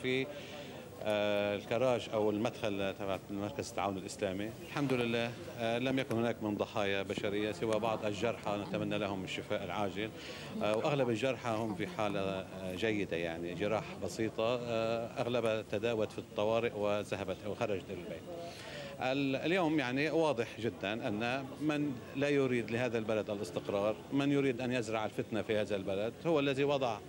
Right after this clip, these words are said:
يعني لا أريد أن أدخل في التسميات، ولكن المشروع واحد، وإن تعددت الأدوات، يعني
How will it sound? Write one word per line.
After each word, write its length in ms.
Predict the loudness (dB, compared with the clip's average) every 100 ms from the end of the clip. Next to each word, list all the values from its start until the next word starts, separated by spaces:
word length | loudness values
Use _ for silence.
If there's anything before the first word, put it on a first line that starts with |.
| -6
يعني 180 | -2 2
لا 140 | 2 4
أريد 200 | 2 2
أن 100 | 0
أدخل 260 | 0 -2
في 80 | -2
التسميات، 560 | -2 -2 2 2 2 2
ولكن 500 | 0 2 2 0 -2 -4 -10 -12 -12 -4
المشروع 440 | 0 2 2 4 4
واحد، 500 | 4 2 0 -6 -8 -10 -4
وإن 460 | 0 2 4 4 2 -2 -12 -14 -10 -2
تعددت 920 | 0 0 0 2 2 0 -2 -10 -10 -14 -14 -4
الأدوات، 720 | -2 2 2 4 4 4 -2 -12 -12 -12 -12 -14 -6 0
يعني 340 | 2 2 -2